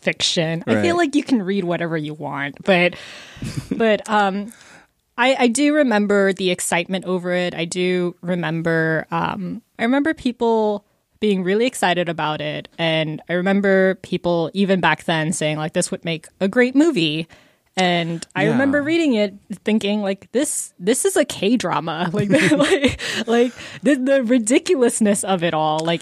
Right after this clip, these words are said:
Speaker 1: it would translate so well onto screen.
Speaker 2: Yeah, I remember my friend, um, Minji Chang, who's my co-host for the Clopcast, she read the book, um, way before I did, like, maybe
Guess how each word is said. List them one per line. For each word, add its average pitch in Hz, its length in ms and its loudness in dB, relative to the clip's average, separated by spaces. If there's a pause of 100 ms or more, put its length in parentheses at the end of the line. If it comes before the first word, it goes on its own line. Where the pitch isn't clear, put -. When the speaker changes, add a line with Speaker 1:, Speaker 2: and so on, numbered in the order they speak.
Speaker 1:
it 202 80 2
would 214 240 2
translate 196 600 0
so 190 260 2
well 170 380 2
onto 160 260 -6
screen. 170 640 0
Speaker 2:
Yeah, 143 220 4
I 135 60 4
remember 151 300 4
my 170 180 4
friend, 104 600 2 (140)
um, 92 500 0 (300)
Minji 104 240 4
Chang, 92 240 0
who's 98 140 -4 (200)
my 107 100 4
co-host 92 340 2
for 98 80 2
the 95 100 -4
Clopcast, 98 680 -2 (180)
she 160 340 -2
read 117 380 2
the 110 80 2
book, 95 360 0 (720)
um, 85 600 -4 (100)
way 127 220 4
before 131 240 2
I 82 60 2
did, - 100 -8
like, - 160 -10 (140)
maybe 95 300 -4